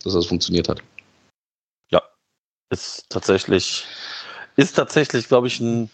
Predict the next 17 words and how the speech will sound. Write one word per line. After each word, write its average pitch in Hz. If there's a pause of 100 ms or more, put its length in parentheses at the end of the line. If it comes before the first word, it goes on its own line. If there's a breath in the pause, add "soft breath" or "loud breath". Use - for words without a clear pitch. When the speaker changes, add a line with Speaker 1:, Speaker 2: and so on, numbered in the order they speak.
(360)
Speaker 2:
ein 104
wichtiger 120
Punkt. 151 (760 soft breath)
Äh, -
apropos 127
Jugend, 123 (600)
äh, 92
Werner 120
Wolf 143 (100)
hat - (120)
ja 113
unter 127
der 113
Woche 120 (140)
dem, 104
dem 95
Geistblock, -